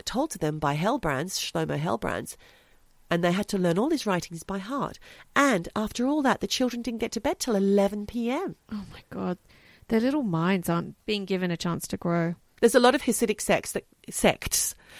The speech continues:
Speaker 1: that connect to God through dancing, music, and other expressions of joy. But the members of Lev Tahor lived a pretty dull existence, very kind of staid, and even laughing was discouraged.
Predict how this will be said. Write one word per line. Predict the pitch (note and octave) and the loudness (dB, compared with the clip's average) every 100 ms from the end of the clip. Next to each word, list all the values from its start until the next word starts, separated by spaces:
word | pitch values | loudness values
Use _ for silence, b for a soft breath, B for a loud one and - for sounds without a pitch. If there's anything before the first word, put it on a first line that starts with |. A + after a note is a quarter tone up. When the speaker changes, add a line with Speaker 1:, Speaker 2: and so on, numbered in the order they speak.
| B | B
Speaker 1:
that | G#3 F3+ | 2 4
connect | A3+ A3 - - | 2 2 2 -2
to | - | -4
God | F#3 F#3+ D3 D3 - | 2 4 6 4 -2
through | - F#3 | -4 -2
dancing, | D#3 F3 E3 - E3 | 4 4 4 0 -2
music, | D#3+ D#3+ D#3 E3 | -2 -2 -2 -2
and | D3+ | -2
other | D#3+ - | -2 -4
expressions | - - E3 - D3 | -6 -4 -2 -4 -8
of | C#3+ | -10
joy. | - F3 C#3+ C#3 | -2 0 0 0
But | D#3+ - | -4 -2
the | F3+ | -2
members | F#3 A#3+ C4 A3+ | 2 2 4 2
of | E3+ | 0
Lev | E3+ E3 | 0 -2
Tahor | - A3 B3 D4 F3 G#2 B2+ B B B B - | -2 0 2 2 0 -2 -4 B B B B 2
lived | G3 G3+ | 4 6
a | G3+ | 2
pretty | - D#4 F#4+ | -2 0 0
dull | C4+ B3+ | 2 2
existence, | A#3+ - B3 - D3+ A2 - - - _ | 0 -2 -4 -2 -4 -4 -6 -10 -12 _
very | F3 D3+ G#3+ B3 A3 | -16 0 2 4 2
kind | D#3 - E3+ | -2 -4 -2
of | D3 C#3 | -2 -4
staid, | - - D#3+ C3 C3 C#3+ - | -8 -4 0 0 0 -4 -4
and | E3+ D#3+ D#3+ - | -4 -4 -6 -4
even | G3+ F#3+ | 0 2
laughing | F3+ F3+ G3 - B2+ G#2 - - | 4 6 4 0 -4 -6 -16 -4
was | D#3+ | -2
discouraged. | - D3 - C3 A2+ G2+ - | -2 -6 -4 -4 -4 -8 -12